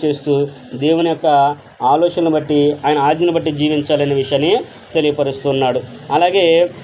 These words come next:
ఐదో విషయాన్ని మనం ఆలోచన చేసినట్లయితే ఇరవై రెండవ అధ్యాయము తొమ్మిదవ వచనము, అక్కడ చూసినట్లయితే, "నీవు విత్తు విత్తనము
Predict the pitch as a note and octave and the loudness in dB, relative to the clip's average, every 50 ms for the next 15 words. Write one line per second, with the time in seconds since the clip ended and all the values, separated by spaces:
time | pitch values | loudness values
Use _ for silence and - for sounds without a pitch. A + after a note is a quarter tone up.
0 | - - C3+ D3+ F3 F3+ G3+ G3+ G3 F#3+ - G#3 F#3+ F#3 F#3 F3 E3 D#3+ D#3+ D#3+ | -8 -4 -2 -2 0 0 0 0 0 0 -2 -2 -2 0 2 2 4 4 4 2
1 | E3+ F3 E3 D#3 C#3+ E3 D#3 D3 E3 D#3+ D3 D#3 D3+ D3 F3 D#3 C#3 C#3+ D3+ D3+ | 2 0 -2 -4 -6 -6 -4 -2 -2 0 0 -2 -2 0 0 0 2 2 0 -2
2 | D3 - - - - - C#3 D3 D#3 F3 F3+ F3+ E3 D#3+ D#3+ D#3+ D#3+ E3 D#3+ D#3 | -4 -8 -16 -20 -12 -6 -2 -2 0 0 2 2 2 2 2 2 2 0 0 0
3 | D3+ E3 F3 F3+ F3 F3 E3 D#3+ D#3+ E3 E3+ F#3 F3+ G#3 F3+ F3 E3 E3+ D#3+ D#3 | 0 2 2 2 2 0 0 0 0 0 0 0 -2 -2 -2 0 0 0 0 0
4 | C#3+ - D#3 C#3+ C3+ B2+ A#2 - - - - - C3 C3 - - - - - - | -2 -2 -2 -2 -2 -2 -4 -8 -12 -18 -20 -20 -20 -20 -20 -20 -20 -20 -20 -20
5 | - - - - E3 D#3 F#3 F#3 F3 F#3 F3 G3+ F#3 D#3+ F#3 F3 D#3 C#3+ D#3 D#3 | -20 -14 -6 -6 -4 -2 -2 -2 -2 -2 -2 -2 0 2 0 0 0 2 2 2
6 | E3+ G3 G#3 - - - - - - - - - C3+ C3+ C#3 D3 E3 F#3 G3+ G3+ | 2 0 -2 -4 -10 -20 -20 -20 -20 -20 -14 -8 -4 0 2 2 2 2 2 2
7 | G3 F#3 F3 D3+ D#3+ D#3+ C#3+ - - G#3+ G3 G3 - - G3+ G3 G3 G3 F#3 D#3+ | 2 0 0 -2 -2 -4 -4 -2 -2 -2 -2 -2 -2 -2 -2 0 2 2 2 2
8 | D3 C#3+ C#3+ D3 D3 | 4 4 2 2 0